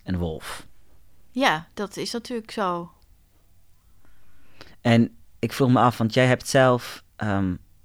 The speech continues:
Speaker 1: en vergeef me als ik impertinent ben hier,
Speaker 2: <laughs>
Speaker 1: en, eh, maar dit zijn publieke, eh, s-, statements of dingen die je even gedeeld hebt.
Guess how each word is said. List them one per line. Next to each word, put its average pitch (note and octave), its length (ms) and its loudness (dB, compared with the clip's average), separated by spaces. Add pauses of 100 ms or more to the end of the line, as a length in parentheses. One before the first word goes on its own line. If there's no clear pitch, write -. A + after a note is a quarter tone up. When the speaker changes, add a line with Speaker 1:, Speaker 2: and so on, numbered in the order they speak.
(540)
Speaker 1:
en G#2+ 260 0
vergeef B2+ 420 2
me A#2+ 80 2
als - 140 0
ik - 80 -8
impertinent A2+ 600 0
ben A#2 180 -2
hier, D3 340 -2 (320)
Speaker 2:
<laughs> - 280 -4
Speaker 1:
en, A#2 360 4
eh, G#2 300 4 (880)
maar A2 180 2
dit A2+ 140 2
zijn A2 400 0
publieke, A2+ 460 0 (200)
eh, D#2+ 120 -8 (440)
s-, - 300 -8
statements G#2+ 540 0
of F#2 100 -4
dingen G2 200 2
die F#2+ 80 0
je G2 60 2
even - 160 -4
gedeeld A2 360 2
hebt. A#2+ 280 0